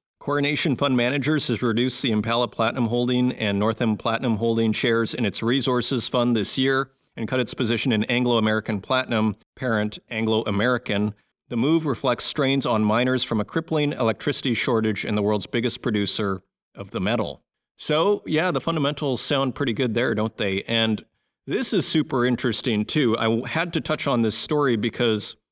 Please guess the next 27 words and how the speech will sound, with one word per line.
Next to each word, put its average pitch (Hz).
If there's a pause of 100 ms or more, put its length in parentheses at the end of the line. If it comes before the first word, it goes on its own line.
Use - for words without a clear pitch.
it 117
echoes 117
exactly 110 (280)
what 107 (240)
Jorge 135
Ganoza 113 (280)
says 107
in 117
our 113
upcoming 131
interview 107
here. 92 (380)
As 117
he 120
was 117
saying 151
there, 104
there's 104
a 101 (260)
landmass 127
the 127
size 131
of 113
Texas 110
in 110
West 131
Africa 117